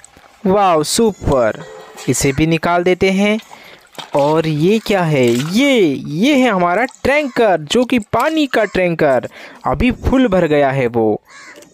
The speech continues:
वाओ, सुपर! और ये क्या? अभी हम निकालेंगे जेसीबी को। वाओ, सुपर! अभी मैं आपको जेसीबी दिखाता हूँ, देखो। वाओ, सुपर! नाइस!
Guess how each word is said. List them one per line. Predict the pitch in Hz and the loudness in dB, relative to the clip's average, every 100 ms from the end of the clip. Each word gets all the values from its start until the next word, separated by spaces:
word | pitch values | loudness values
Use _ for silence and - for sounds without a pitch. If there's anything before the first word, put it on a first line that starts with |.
| - | -12
वाओ, | 135 147 226 226 160 131 | -8 -2 0 2 2 0
सुपर! | 127 - 226 226 - 156 131 117 110 135 - - - - _ _ _ _ _ _ - - - - - | -2 0 2 0 0 0 2 2 0 -6 -20 -20 -20 -20 _ _ _ _ _ _ -20 -20 -20 -20 -6
और | 165 160 | -4 -2
ये | 196 262 - | 0 -2 0
क्या? | 160 113 - - - | -2 -2 -4 -8 -4
अभी | - 147 156 170 180 190 | -2 2 2 2 2 2
हम | 147 156 | 2 0
निकालेंगे | 156 143 143 143 156 202 | 0 0 0 0 0 -2
जेसीबी | 185 139 185 220 233 208 202 | -2 -2 -2 0 -2 -2 -2
को। | - 165 156 | 2 2 2
वाओ, | 147 214 240 220 190 170 | 0 -2 0 2 2 2
सुपर! | 160 - 254 226 - 170 147 131 117 - - - - | 0 0 0 0 0 2 2 2 0 -4 -20 -18 -6
अभी | 135 | 0
मैं | 185 202 | 0 0
आपको | 175 - | -2 -2
जेसीबी | 147 - 127 | -2 -2 -2
दिखाता | 123 120 113 | -2 0 0
हूँ, | 117 117 | 0 0
देखो। | 156 165 - 110 - - - - - - - | 0 0 0 -2 -4 -14 -20 -20 -20 -20 -4
वाओ, | 208 196 170 147 | 0 2 2 0
सुपर! | - 240 226 - 156 131 113 101 - _ _ _ _ _ - - - - | 0 0 0 -2 0 2 2 -2 -6 _ _ _ _ _ -20 -20 -18 -4
नाइस! | 165 196 202 190 180 160 143 - - | -2 0 -2 -2 -2 0 0 -2 -4